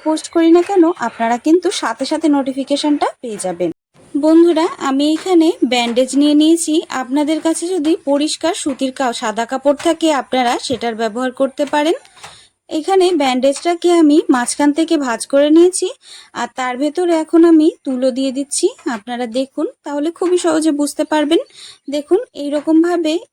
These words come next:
এই পাশ ওপাশ থেকে তুলোটাকে আমি হালকা করে দিয়ে দিচ্ছি, একদম অল্প করে তুলোটাকে লাগিয়ে দিচ্ছি। দেখুন,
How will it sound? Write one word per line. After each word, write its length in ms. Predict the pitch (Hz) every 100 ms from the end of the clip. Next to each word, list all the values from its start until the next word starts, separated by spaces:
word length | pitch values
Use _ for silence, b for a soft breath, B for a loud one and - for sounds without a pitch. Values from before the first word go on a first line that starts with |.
| -
এই 80 | 262 277
পাশ 120 | 285
ওপাশ 260 | 302 302 311 -
থেকে 260 | 359 339 320 494 -
তুলোটাকে 600 | 311 262 269 269 320 311 311
আমি 140 | 277 277 403
হালকা 340 | 240 220 220 262
করে 240 | 294 285
দিয়ে 240 | 254 262 247
দিচ্ছি, 380 | 254 - - 381 - b b _ _ - - _ _ -
একদম 360 | 277 277 339 392 - 269
অল্প 180 | 269 320 330
করে 200 | 370 330 349
তুলোটাকে 460 | 294 262 254 262 269
লাগিয়ে 380 | 247 233 240 254
দিচ্ছি। 360 | 269 - - 440 - _ 240
দেখুন, 240 | 240 311